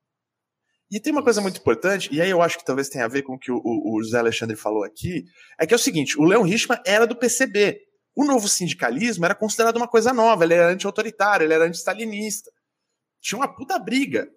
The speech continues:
interna. E você tinha, e você tinha essa questão do, do objetivo político que a gente precisa e desse alinhamento com a, a União Soviética. Só que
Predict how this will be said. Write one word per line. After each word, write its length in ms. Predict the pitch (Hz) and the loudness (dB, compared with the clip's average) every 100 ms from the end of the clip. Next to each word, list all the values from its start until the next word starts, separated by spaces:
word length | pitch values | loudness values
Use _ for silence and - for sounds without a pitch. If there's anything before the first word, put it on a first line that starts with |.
| _ 135 | _ -12
interna. 560 | 151 143 120 110 104 _ _ _ | -2 0 0 -2 -12 _ _ _
E 60 | - | -4
você 180 | 220 233 | -4 -2
tinha, 260 | - 247 - _ - _ 160 | -4 -4 -6 _ -20 _ -12
e 60 | 151 | -10
você 240 | 180 185 | -8 -8
tinha 160 | - 196 | -6 -6
essa 140 | 220 | -6
questão 520 | 214 226 - 190 247 262 _ _ - | -4 -4 0 0 0 -6 _ _ -10
do, 280 | 202 214 165 151 | -6 -4 -6 -10
do 160 | 180 | 0
objetivo 540 | 180 170 190 - 220 262 | 0 0 -4 -2 -2 -2
político 500 | 233 190 220 262 247 | -2 0 0 0 -2
que 120 | 233 202 | -4 -4
a 40 | |
gente 220 | 202 - | -6 -8
precisa 640 | 202 - - 214 240 262 - | -8 -8 -6 -6 -2 -2 -2
e 80 | 269 | -4
desse 300 | 254 247 269 | 0 0 0
alinhamento 680 | 254 262 262 214 226 262 302 294 _ _ _ - | -2 -2 -4 -4 -6 -4 -8 -8 _ _ _ -2
com 400 | 214 240 302 - _ _ 196 | 2 2 0 -4 _ _ 2
a, 460 | 202 233 - - | 4 2 0 0
a 20 | |
União 160 | 226 240 | 2 2
Soviética. 640 | 285 262 240 240 - 117 - _ _ | 0 2 2 2 -2 -6 -8 _ _
Só 240 | - - - | -4 -4 -4
que 180 | - | -6